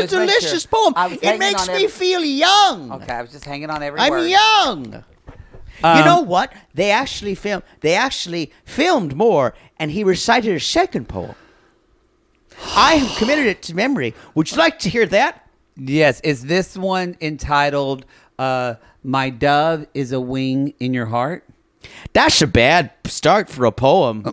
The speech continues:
Speaker 2: You
Speaker 1: well.
Speaker 2: need to do better, Red. <laughs>
Speaker 1: Thank you for yes-anding that, Debbie.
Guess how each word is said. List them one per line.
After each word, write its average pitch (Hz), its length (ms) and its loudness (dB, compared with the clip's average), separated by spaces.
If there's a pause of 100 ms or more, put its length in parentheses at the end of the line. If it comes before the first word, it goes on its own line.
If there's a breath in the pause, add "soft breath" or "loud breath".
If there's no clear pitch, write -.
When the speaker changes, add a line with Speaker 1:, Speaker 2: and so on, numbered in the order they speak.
(100)
Speaker 2:
You - 80 -8
Speaker 1:
well. 127 120 6
Speaker 2:
need - 60 2
to 202 100 6
do 151 220 0
better, 143 360 0
Red. 117 460 0
<laughs> - 40 -20 (4000 loud breath)
Speaker 1:
Thank 175 320 2
you 208 100 2
for 196 120 2
yes-anding 185 720 2
that, 113 360 -6
Debbie. 123 460 -4